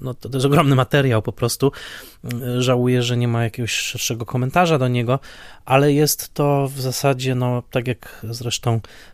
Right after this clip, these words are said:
Jim Hoberman to później nazwał, taki ostatni film Mekasa, w którym jest po prostu kamera,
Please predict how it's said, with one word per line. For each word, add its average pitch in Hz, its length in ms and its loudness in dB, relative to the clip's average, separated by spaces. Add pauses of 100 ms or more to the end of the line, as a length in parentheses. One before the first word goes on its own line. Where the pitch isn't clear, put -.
(180)
Jim 120 120 -2
Hoberman 113 400 2
to 107 100 -6
później 113 280 0
nazwał, 120 320 2
taki - 260 -8
ostatni - 480 0
film 123 220 0
Mekasa, - 440 0
w - 60 -18
którym 120 200 -10
jest 120 120 -10
po 113 100 -6
prostu 110 440 -4 (440)
kamera, 156 540 2